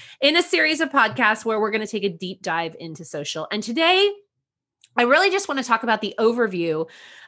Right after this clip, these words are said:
and how I use social media to build and deepen relationships. So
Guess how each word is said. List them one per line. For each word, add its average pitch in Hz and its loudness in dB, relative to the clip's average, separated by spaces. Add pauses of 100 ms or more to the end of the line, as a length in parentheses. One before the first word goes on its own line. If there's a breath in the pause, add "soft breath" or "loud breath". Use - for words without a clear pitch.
and 262 4
how 320 2
I 349 4
use 381 4
social 202 -4
media 185 0
to 208 -6
build 208 2
and 214 -6
deepen 180 -8
relationships. 160 -10
So 247 4